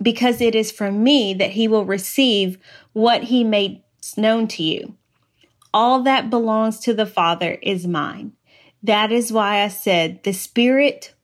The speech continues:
will receive from me what he will make known to you.' Jesus went on to say, "In a little while you will see me no more, and then after a little while you will see me." At this, some of the s-, disciples said to one another,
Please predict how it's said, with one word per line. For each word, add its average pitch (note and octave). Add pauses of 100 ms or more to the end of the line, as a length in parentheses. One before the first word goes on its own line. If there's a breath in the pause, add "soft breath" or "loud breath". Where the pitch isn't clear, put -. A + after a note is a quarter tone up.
(140)
will G#3
receive G#3+
from G3+
me E3+
what F3+
he A3
will G#3+
make F#3+
known F3
to F#3+
you.' F3 (1000 soft breath)
Jesus C4+
went B3+
on A#3
to A#3
say, - (880)
"In A#3+
a A#3
little A#3+
while C#4+
you C4+
will C4+
see C4
me B3+
no A3+
more, F#3 (420 soft breath)
and G3+
then G3
after C4+
a A3
little F#3+
while F3+
you G3+
will C4
see F3
me." - (420)
At A3+
this, F4
some C4
of C4
the A#3+
s-, A#3
disciples G3
said F#3
to G3
one F#3
another, F3